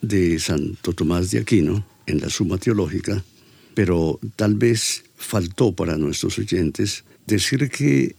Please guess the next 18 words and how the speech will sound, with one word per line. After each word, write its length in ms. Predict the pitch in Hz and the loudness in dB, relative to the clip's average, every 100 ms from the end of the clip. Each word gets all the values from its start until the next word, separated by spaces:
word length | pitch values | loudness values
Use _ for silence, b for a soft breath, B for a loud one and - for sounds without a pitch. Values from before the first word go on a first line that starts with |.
| - | -6
las 240 | 113 101 | -2 0
preguntas 540 | - 107 107 123 151 123 | -2 -2 2 2 2 -2
por 160 | 110 | -2
la 60 | 98 | -2
existencia 600 | 82 - - 95 90 120 | -2 -4 0 0 2 2
de 100 | 92 | 2
Dios 560 | 87 87 95 - - - b b b | 2 0 0 -4 -10 -16 b b b
las 240 | 107 92 | 0 0
formula 420 | - 90 98 120 135 | 0 2 4 4 4
de 80 | |
una 200 | 107 117 | 4 4
forma, 440 | 113 120 113 120 - | 2 2 4 4 0
dijéramos, 800 | - 101 92 104 107 98 90 - | -4 -4 -2 2 2 2 0 -2
en 160 | 104 92 | 0 2
segundo 400 | 98 101 127 143 | 4 4 6 4
lugar 340 | 120 113 117 | 2 0 0
Santo 320 | 110 110 101 92 | 0 0 -2 -2
Tomás, 560 | 98 - - - - | -2 0 -2 -4 -8